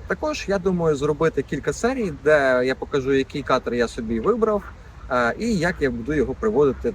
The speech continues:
до пуття. Тому що, е, вже є така ідея, щоб,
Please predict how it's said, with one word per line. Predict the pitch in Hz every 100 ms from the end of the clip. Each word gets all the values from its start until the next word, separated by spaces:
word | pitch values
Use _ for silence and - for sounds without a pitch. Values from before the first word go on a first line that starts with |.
| -
до | 123 139 117 -
пуття. | 120 - 92 80
Тому | 107 135
що, | - 135 127 123 - - - -
е, | 123 120
вже | 117 110 156
є | 139
така | 135 -
ідея, | 139 143 160 233 202
щоб, | 147 - 139